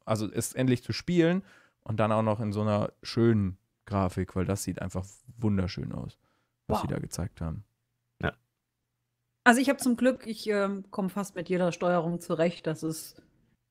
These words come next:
Speaker 2: für mich kein, kein, oh, es ist, oh, ich freu mich so drauf. Das, äh, ich freu mich so drauf. Ich bin so, ich war, ich hab so gehofft, dass vielleicht ein oder zwei Kolosse zeigen, aber, ähm, ich bin so gespannt. Ich freu mich da drauf.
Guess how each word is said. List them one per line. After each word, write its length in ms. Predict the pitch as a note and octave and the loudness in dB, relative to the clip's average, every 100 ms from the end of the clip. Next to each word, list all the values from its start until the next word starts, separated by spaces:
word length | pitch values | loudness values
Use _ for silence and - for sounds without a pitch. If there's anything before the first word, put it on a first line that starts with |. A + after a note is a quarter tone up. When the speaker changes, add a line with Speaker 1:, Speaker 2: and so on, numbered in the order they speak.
| _ _ - | _ _ 4
Speaker 2:
für 60 | A#3 | 8
mich 260 | A3 A3 - | 8 4 -2
kein, 320 | A3+ G3 F#3 | 0 0 0
kein, 260 | G3+ F#3 - | -4 -4 -4
oh, 260 | F#3+ F#3 C#3+ - | -4 -4 -6 -6
es 160 | G#3+ | -6
ist, 180 | F#3+ - | -4 -6
oh, 100 | - | -2
ich 100 | G3+ - | -2 -2
freu 220 | - G#3 | 0 2
mich 160 | F#3+ | 0
so 140 | - D#3+ | -4 -6
drauf. 260 | - D3+ - _ _ _ _ - - _ _ _ _ _ _ - | -4 -6 -6 _ _ _ _ -20 -20 _ _ _ _ _ _ -12
Das, 260 | F#3 - | -10 -8
äh, 260 | F#3+ F3+ F3 F#3 | -4 -2 -2 0
ich 140 | G#3 - | 0 2
freu 160 | G3+ | 2
mich 160 | F3+ D#3+ | 2 -2
so 80 | E3+ | -2
drauf. 180 | F3+ | 0
Ich 120 | F3 - | 2 6
bin 120 | A3+ | 6
so, 100 | A#3 A#3 - | 6 0 -10
ich 100 | - | 0
war, 240 | B3+ B3 | 2 2
ich 140 | B3+ B3+ | 2 -2
hab 120 | C#4 | -2
so 200 | - D4+ | 0 2
gehofft, 360 | C4+ B3+ C4 - | 2 2 0 -4
dass 100 | A3 | -10
vielleicht 320 | - G3+ - | -8 -8 -2
ein 220 | G#3+ B3 | 0 0
oder 180 | A3 G#3 | 0 -4
zwei 220 | - A3 | 0 -2
Kolosse 500 | G#3+ A#3+ A3+ C4+ B3 | 0 0 0 2 0
zeigen, 440 | - A3+ G3+ F#3+ G3 | -2 0 0 0 -2
aber, 320 | F#3+ F#3 F#3+ - - - - | -2 0 -2 -4 -20 -14 -4
ähm, 440 | F#3+ F#3+ F#3+ F#3 _ _ _ | 0 2 0 -4 _ _ _
ich 160 | A3 G#3+ | 0 2
bin 160 | A3 | 0
so 140 | G3 G3+ | 0 -2
gespannt. 480 | G3 - G3+ F3 F3 | -4 -4 -2 -2 -4
Ich 100 | - | -6
freu 240 | - G3+ | -2 -2
mich 160 | E3 D#3+ | -2 -8
da 100 | - | -14
drauf. 400 | - D#3+ E3+ | -10 -10 -10